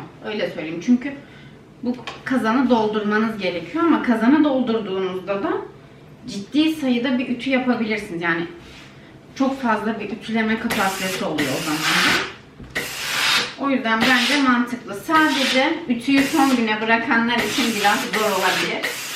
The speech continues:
Çünkü hani onlar böyle son dakika çıkarken ütülemek isterseniz bir şey biraz beklemeniz gerekiyor sonuçta. O yüzden çok da iç açıcı olmaz.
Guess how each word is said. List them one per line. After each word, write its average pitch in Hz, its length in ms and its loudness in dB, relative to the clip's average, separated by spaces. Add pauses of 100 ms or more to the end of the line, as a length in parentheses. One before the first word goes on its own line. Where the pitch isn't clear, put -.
(480)
Çünkü 311 500 2 (240)
hani 277 220 6 (440)
onlar 269 340 4 (540)
böyle 262 160 6
son 294 240 4
dakika - 340 2
çıkarken 285 420 4
ütülemek 262 460 4
isterseniz 285 640 0
bir 190 80 -8
şey - 300 -4 (180)
biraz 226 300 2
beklemeniz 196 580 -4
gerekiyor 170 480 -2 (100)
sonuçta. 180 460 -6 (680)
O 233 100 0
yüzden 285 480 -2 (220)
çok 254 260 -6
da 262 60 -4 (500)
iç - 220 -16
açıcı - 260 -12
olmaz. 196 460 -8